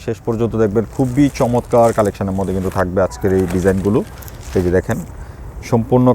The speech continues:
কামিজটা থাকবে কিন্তু এরকম একটা সুন্দর ওয়ার্ক প্যাটার্নের মধ্যে কিন্তু রয়েছে। একদম নেক থেকে নিয়ে all over ড্রেসটা কিন্তু ওয়ার্ক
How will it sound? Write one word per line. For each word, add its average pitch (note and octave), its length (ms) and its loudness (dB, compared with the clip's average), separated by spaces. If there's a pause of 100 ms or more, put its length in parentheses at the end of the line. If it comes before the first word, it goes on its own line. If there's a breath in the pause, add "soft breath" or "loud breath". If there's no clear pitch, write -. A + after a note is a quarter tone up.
কামিজটা A2+ 380 2 (100)
থাকবে G2+ 300 2
কিন্তু G#2 200 4
এরকম F#2+ 300 0
একটা G#2+ 120 -2 (180)
সুন্দর C#3+ 460 6 (240)
ওয়ার্ক A2+ 320 4 (100)
প্যাটার্নের G2+ 400 -2
মধ্যে G#2 240 -2
কিন্তু F#2 220 -6
রয়েছে। F2 280 -6 (680 loud breath)
একদম G#2 280 4 (120)
নেক A2+ 160 6 (120)
থেকে A#2 200 2 (100)
নিয়ে A#2 180 0 (680)
all B2 180 8
over A#2+ 160 6 (100)
ড্রেসটা A2+ 400 2
কিন্তু A2+ 140 0 (120)
ওয়ার্ক G#2+ 280 4